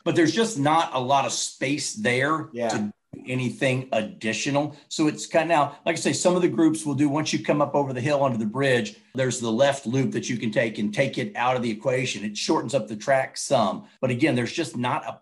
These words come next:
Speaker 1: place there to redo it. So it's one of those things that, you know, you talked about it. Some people are like, "Oh my gosh, this is my favorite track and I love this."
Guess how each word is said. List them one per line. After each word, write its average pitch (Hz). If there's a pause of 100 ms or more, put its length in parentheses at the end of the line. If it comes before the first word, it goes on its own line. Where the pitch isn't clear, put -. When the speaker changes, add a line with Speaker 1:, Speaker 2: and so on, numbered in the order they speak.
Speaker 1:
place 131
there 107
to 110
redo 113
it. -
So 156
it's 151
one 190
of 175
those 170
things 156
that, 135 (240)
you 147
know, 147
you 139
talked 147
about 113
it. - (180)
Some -
people 147
are 127
like, 113
"Oh 156
my 156
gosh, 147
this 139
is 127
my 127
favorite 135
track 135
and 113
I 110
love 117
this." 117